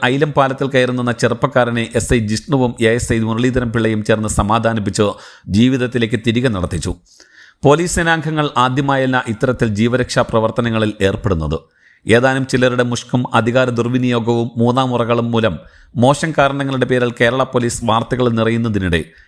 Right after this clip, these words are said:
ഈ പുണ്യകർമ്മങ്ങളെ അഭിനന്ദിക്കാതിരിക്കുന്നത് അനീതിയായേക്കുമെന്നതുകൊണ്ട്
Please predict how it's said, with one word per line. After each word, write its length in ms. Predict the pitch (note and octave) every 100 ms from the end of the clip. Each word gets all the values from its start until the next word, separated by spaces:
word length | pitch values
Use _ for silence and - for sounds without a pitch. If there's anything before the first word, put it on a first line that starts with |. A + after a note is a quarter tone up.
| -
ഈ 120 | G#2+
പുണ്യകർമ്മങ്ങളെ 720 | - A#2+ B2+ A#2 A2+ A2 G#2+ G#2+
അഭിനന്ദിക്കാതിരിക്കുന്നത് 1000 | G#2 A2 A2+ G#2+ A2 G#2 G2+ A2 G2 G2+ -
അനീതിയായേക്കുമെന്നതുകൊണ്ട് 1200 | G2+ G#2 A#2+ A#2 G#2+ G2+ - G2+ F#2+ F#2 F#2 F#2